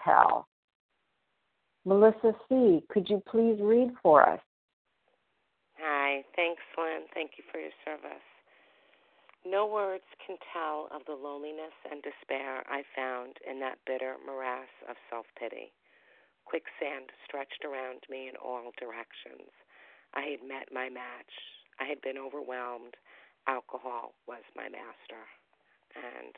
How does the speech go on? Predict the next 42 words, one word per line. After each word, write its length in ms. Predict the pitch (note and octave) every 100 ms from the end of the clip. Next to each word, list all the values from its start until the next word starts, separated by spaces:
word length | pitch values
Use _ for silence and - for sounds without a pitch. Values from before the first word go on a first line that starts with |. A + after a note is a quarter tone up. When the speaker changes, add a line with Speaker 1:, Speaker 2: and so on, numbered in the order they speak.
| -
Speaker 2:
um, 180 | B1 A#1+ - _ _ _ _ _ _
just 160 | _ _
gonna 160 | - -
get 120 | - - -
my 100 | - _ _ _ _ _ _ _ _ _ _ -
timer 280 | A#2+ A#2 -
started. 340 | - - - - - - - -
Um, 320 | D3+ D3+ D3+ - -
yeah, 180 | E3+
my 160 | D3 E3
name 160 | E3 E3+
is 80 | -
Melissa 380 | D#3+ D3 - F3+ -
C. 80 | D#3
I'm 120 | D3+
a 60 |
recovered 600 | C3 C#3 - C3+ C#3 D3+ -
compulsive 640 | - D3 - C#3 - C#3 - -
overeater, 800 | C3+ C3+ B2+ A#2 B2+ C3 C3 -
and 160 | B2+ B2+
I 80 | B2
live 160 | B2+
in 80 | B2
New 100 | B2
York. 380 | B2 B2 A#2+ -
And, 220 | B2 B2 - - - - - - -
um, 180 | C#3+ C#3+
yeah, 200 | - C3
this 200 | E3+ -
paragraph 520 | - F3+ D#3+ D3+ C#3
is 120 | C3 -
more 300 | C3+ C3 A#2+
than 420 | B2 A#2 A#2 A#2+ - -
just, 400 | A2+ - - - -
um, 160 | A2+ A2
"I 100 | -
don't 140 | A2+ D#2
like 200 | A2+ -
the 80 | A2+
way 140 | A2+
my 160 | A2 G#2+
jeans 360 | - G2 G2